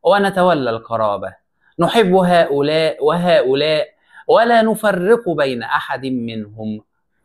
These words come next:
فالحذر كل الحذر من تلك الفرق الضالة الذين يثيرون الشبهات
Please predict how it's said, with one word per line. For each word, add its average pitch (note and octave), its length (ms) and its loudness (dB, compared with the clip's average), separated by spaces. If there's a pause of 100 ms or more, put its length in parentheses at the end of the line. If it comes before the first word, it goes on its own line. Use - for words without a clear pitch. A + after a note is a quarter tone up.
(200)
فالحذر D#3 760 0
كل F3 320 4
الحذر D3 520 0
من A#2+ 240 -4
تلك D3 260 -6
الفرق B2+ 500 -4
الضالة A2 540 -2 (840)
الذين E3 480 2
يثيرون D3 600 -2
الشبهات C#3 840 0